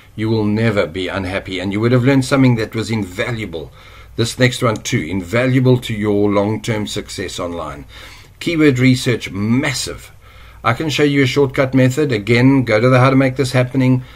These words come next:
Happen. Inside of there, there's a shortcut blogging course, um, where I do show you shortcut keyword research. Less than two hours, you've got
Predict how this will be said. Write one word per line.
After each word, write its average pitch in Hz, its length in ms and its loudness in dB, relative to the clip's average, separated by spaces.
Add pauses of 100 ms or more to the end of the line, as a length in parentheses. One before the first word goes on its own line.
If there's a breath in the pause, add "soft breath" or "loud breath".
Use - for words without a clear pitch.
(120)
Happen. 127 500 2
Inside 143 380 4
of 131 120 4
there, 131 200 4
there's 120 260 0
a 104 60 -6
shortcut 127 560 -4
blogging 127 440 4
course, 131 440 -4 (500 soft breath)
um, 104 320 -2
where 101 180 0
I 104 100 0
do 117 200 -2
show 113 200 -2
you 104 180 0
shortcut - 760 -4
keyword 101 420 -4
research. 95 560 -8
Less 101 260 -6
than 104 160 -8
two 104 180 -6
hours, 98 320 -4
you've 85 140 -12
got - 180 -8